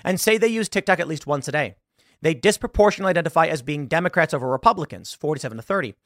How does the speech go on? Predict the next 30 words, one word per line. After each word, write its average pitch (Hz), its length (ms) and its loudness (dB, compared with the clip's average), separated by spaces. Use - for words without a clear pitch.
and 185 160 0
they 190 180 2
overwhelmingly 226 720 6
prefer 185 340 2
Democrats 165 480 2
over 143 140 -2
Republicans, 170 680 2
fifty-six 143 480 -8
to 147 80 -6
forty 165 380 -4
in 117 120 -14
Congress. - 420 -8
Yet 156 160 -4
in 165 80 -4
a 156 40 2
hypothetical 185 540 2
general 160 300 0
election 143 320 -4
matchup, 165 380 0
those 202 260 6
Democratic-leaning 196 720 2
voters 180 520 4
narrowly 202 520 2
break 175 540 2
for 190 260 4
Donald 185 580 4
Trump, - 500 4
forty-four 277 840 10
to 220 80 6
forty-two. 233 880 6